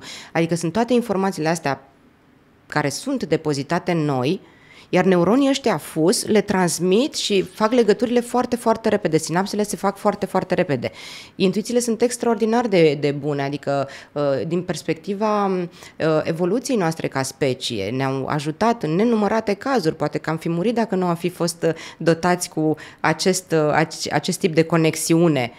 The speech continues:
ultra-rapidă. Dar, din nou, uh, viteza prevalează în fața preciziei și atunci, uh,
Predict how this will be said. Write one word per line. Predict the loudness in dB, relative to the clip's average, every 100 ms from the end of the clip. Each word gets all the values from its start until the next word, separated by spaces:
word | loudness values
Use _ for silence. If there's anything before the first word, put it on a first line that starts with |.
| -18 2
ultra-rapidă. | 4 6 4 2 2 0 0 0 0 -6 -8 -18 _
Dar, | -4 -2 -2
din | -2 0
nou, | 2 2 0 -2 -16 -6
uh, | -2 0 0 -2 -8 -14 -12
viteza | -6 -6 0 2 4 2 0 0 -4 -14 _ _ _ _ -6
prevalează | -2 0 2 2 2 0
în | 0
fața | 0 0
preciziei | -2 0 0 0 -2 -2
și | -4
atunci, | -4 -2 -2 -2 0
uh, | 0